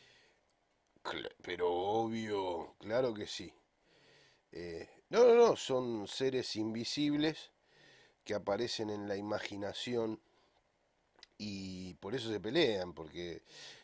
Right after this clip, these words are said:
hay gente muy apasionada, tanto mujeres que se pelean por hombres y hombres que se pelean por mujeres, pero que como son imaginarios, en realidad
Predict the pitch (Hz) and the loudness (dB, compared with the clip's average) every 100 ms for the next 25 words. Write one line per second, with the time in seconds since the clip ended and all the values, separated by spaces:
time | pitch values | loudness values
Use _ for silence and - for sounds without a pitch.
0 | _ - - - 139 123 - 98 120 208 | _ -20 -14 -6 -4 -4 -6 -4 -2 0
1 | 175 101 82 - 92 - - 90 92 85 | 0 -2 -6 -6 -6 -6 -10 -8 -6 -4
2 | 80 87 147 131 - - _ 120 123 - | -4 -4 -4 -4 -10 -20 _ -6 -4 -2
3 | 170 180 175 - 110 - 87 98 127 117 | 0 0 -2 -4 -8 -8 -6 -4 0 0
4 | 95 98 127 147 120 - 135 117 - 98 | -2 -2 -2 -2 -4 -4 -4 -4 -8 -12
5 | - 82 95 120 113 117 123 135 - 151 | -12 -10 -4 -2 -2 -4 -4 -6 -4 -2
6 | 185 - - - _ - 147 202 - - | -2 -6 -20 -20 _ 0 6 6 4 -6
7 | 95 95 90 - 123 123 127 120 127 117 | -6 -4 -4 -2 -2 -2 -2 -2 -2 -2
8 | 107 113 110 104 104 113 123 98 107 | -2 -2 -6 -6 -4 -2 0 2 0